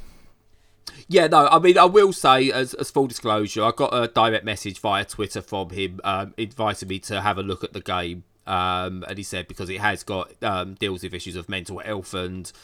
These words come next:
um, A D H D and, and, and so on. Um, and he actually turned around and goes, "If you feel this isn't for you, please don't feel you need to play it." A really nice chap,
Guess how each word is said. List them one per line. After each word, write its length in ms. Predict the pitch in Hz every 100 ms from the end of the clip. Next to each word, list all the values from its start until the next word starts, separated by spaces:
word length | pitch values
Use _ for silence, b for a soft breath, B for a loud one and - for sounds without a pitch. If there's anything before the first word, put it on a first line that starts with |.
| B B B
um, 300 | 98 90 92
A 140 | 95
D 100 | 101
H 240 | 92 90 -
D 400 | 92 90 92 87
and, 280 | 85 90 -
and, 300 | 95 92 95
and 220 | 101 95 92
so 320 | 90 87 87
on. 280 | 85 82 -
Um, 380 | - 87 87 - _ -
and 100 | 131
he 120 | 151
actually 300 | 139 - 113
turned 220 | 110 104
around 120 | 104
and 80 | 101
goes, 180 | 101 98
"If 140 | 113
you 40 | 110
feel 180 | 139 117
this 120 | -
isn't 240 | 95 87
for 80 | 110
you, 300 | 95 95 98
please 460 | - 107 98 92 - _ _
don't 240 | - 95 87
feel 180 | 107 95
you 120 | 92
need 220 | 92 90
to 60 | -
play 260 | 101 92
it." 60 | 90
A 60 |
really 320 | 113 135 123 117
nice 300 | 107 98 -
chap, 440 | - 95 92 _